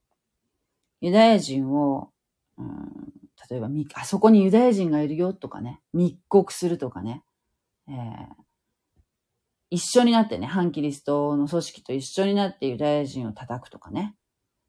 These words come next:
えー、そういう立場の人と、えー、ユダヤ人を助ける人、命がけですよ、でも助けるってなったらこんな時代。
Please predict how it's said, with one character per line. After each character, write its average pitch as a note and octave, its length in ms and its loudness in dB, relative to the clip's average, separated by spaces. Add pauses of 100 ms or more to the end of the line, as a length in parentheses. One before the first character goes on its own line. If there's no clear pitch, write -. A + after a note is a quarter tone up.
(180)
え C#3+ 80 -10
ー、 B2 200 -8
そ G3+ 300 4
う G#3 60 6
い G3+ 100 6
う F#3+ 60 4
立 - 280 -8
場 B2+ 120 -6
の C3 100 -6
人 - 480 2 (1300)
と、 C4 420 6 (1200)
え E3 60 -12
ー、 C3+ 180 -8
ユ F3 140 -2
ダ C4 140 8
ヤ C4 200 8
人 C#3 320 -2
を D3 480 -2 (1800)
助 A3 140 -2 (140)
け C#4 120 8
る F#3 80 8
人、 - 360 -10
命 C4+ 480 8
が D#4 120 10
け D#4 140 2
で D4+ 120 6
す A3+ 120 -2
よ、 D#3 80 4
で D3 80 2
も C#3+ 140 2
助 C#3+ 260 -10
け D3 100 -2
る C3 60 -10
っ - 20 -20
て C3 120 -8
な B2+ 80 -4
っ B2+ 80 -12
た A#2+ 80 -8
ら A#2 60 -6
こ C3+ 120 -12
ん B2+ 60 -6
な C3+ 120 -8
時 B2 120 -12
代。 A#2+ 180 -8